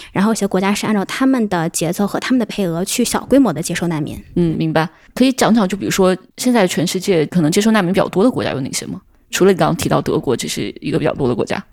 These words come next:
Speaker 1: 嗯，对，德国是其中一个，有一个专门的数据会进行一个统计，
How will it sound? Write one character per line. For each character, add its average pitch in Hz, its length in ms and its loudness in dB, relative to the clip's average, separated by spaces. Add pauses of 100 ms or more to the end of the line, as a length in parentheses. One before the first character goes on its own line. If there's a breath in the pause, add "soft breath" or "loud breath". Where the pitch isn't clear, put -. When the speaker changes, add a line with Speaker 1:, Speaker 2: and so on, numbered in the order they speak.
(160)
Speaker 1:
嗯， 208 360 0 (240)
对， 214 160 4
德 202 200 0
国 247 140 2
是 214 140 -2
其 - 160 -2
中 196 180 0
一 175 160 0
个， 196 260 0 (360 loud breath)
有 202 160 4
一 196 80 2
个 233 100 0
专 262 160 2
门 240 100 0
的 240 80 -2
数 - 240 -2
据 220 200 2
会 208 320 0
进 233 120 -2
行 220 200 -2
一 226 40 -2
个 240 120 -2
统 - 280 -6
计， 190 300 -2